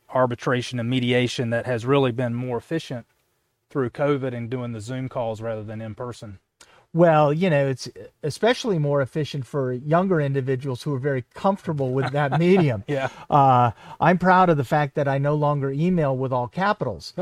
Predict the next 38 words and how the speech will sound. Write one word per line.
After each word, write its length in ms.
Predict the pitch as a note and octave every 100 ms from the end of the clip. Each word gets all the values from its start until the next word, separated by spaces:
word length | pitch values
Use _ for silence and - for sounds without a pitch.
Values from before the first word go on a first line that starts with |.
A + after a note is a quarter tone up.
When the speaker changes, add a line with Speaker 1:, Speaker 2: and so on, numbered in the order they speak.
| F3+ -
Speaker 2:
Uh, 540 | D3+ D3+ C#3+ G2+ - - _ -
Speaker 1:
<laughs> 320 | - - -
You 80 | -
took 180 | - E3+
the 60 | D3
all 160 | C#3+ C3+
caps 360 | D#3 C3+ B2
off. 240 | B2+ A#2+ - A2+ G#2+
Speaker 2:
<laughs> 240 | - F#3
But 280 | - E3+ D#3
the, 300 | F3+ D#3+ D3
um, 600 | C3 B2 A#2 A2 G#2+ G#2 - _ _ _ _ -
you 140 | E3+
know, 160 | F3 D#3+
with 160 | D#3 D3
Zoom, 540 | - F#3+ G#3+ G3+ F3
the, 460 | D3 C#3+ C#3+ C#3+ C#3+
there's 240 | C#3+ C3
now 180 | D3 D3
the 120 | C#3+
ability 560 | C3+ C#3+ D3 C#3+ C#3 C3 - -
to 520 | C3+ B2+ B2+ B2+ B2 -
bring 180 | C#3
in 140 | C#3 C3
witnesses 460 | C#3 C#3+ C3 C#3+ -
from 420 | C#3 B2 A#2+ A#2+ _
all 260 | C3+ C#3 C#3
around 340 | C3+ C3 B2+
the 40 | A#2+
country, 360 | C#3 D3 - B2+
probably 400 | C#3 D3 D#3 B2+
the 100 | A#2+
world, 500 | C3+ F3+ D3 C#3+ C#3+ - - - -
and 200 | D3 D3+
you 80 | C3+
can 100 | C#3+
actually 480 | C#3+ C#3 - C#3+
display 1040 | C3 A#2+ D#3+ - - - C3+ B2 A#2 A2+